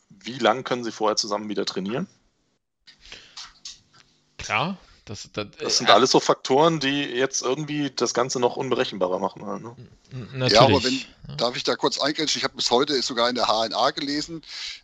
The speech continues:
Speaker 3: Ähm, ich glaub, die Mannschaften, ich weiß nicht, wie es, wie es ist, äh, in Bietigheim, die trainieren die ganze Woche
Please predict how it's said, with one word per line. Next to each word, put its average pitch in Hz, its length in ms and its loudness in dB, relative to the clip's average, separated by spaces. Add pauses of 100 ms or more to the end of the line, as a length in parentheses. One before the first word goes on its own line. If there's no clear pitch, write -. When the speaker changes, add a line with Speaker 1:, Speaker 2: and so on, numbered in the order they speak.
(100)
Speaker 3:
Ähm, 117 320 2
ich - 100 -6
glaub, - 180 0
die 135 80 -4
Mannschaften, 156 520 2
ich 135 100 -10
weiß 139 180 -4
nicht, 147 160 -10
wie 131 80 -10
es, - 200 -10
wie - 60 -10
es - 120 -10
ist, - 440 -12
äh, 143 200 -6
in 120 120 -12
Bietigheim, 170 800 2
die - 140 -10
trainieren 139 460 -4
die 147 140 -12
ganze 143 360 0
Woche 165 460 0